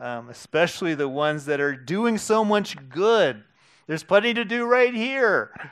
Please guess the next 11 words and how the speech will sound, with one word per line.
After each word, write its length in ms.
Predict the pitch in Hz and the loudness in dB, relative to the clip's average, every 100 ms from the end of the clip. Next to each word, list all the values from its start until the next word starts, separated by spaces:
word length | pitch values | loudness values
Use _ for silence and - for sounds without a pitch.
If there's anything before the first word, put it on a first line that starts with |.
| _ | _
in 140 | 185 190 | -8 -4
this 240 | 240 - | -4 -4
church. 760 | - 240 226 147 - - - - | -6 0 0 0 -8 -16 -18 -2
Don't 220 | 185 254 | 0 2
go. 580 | 240 294 311 311 202 - - 147 - | 4 8 8 8 4 -2 -16 -12 -10
<laughs> 320 | 208 - - - | -10 -12 -16 -10
That 180 | 151 | -12
sounds 340 | - 190 196 170 | 2 2 2 0
good 200 | 226 262 | -6 -4
to 60 | 214 | -4
me. 300 | 156 113 | -4 -6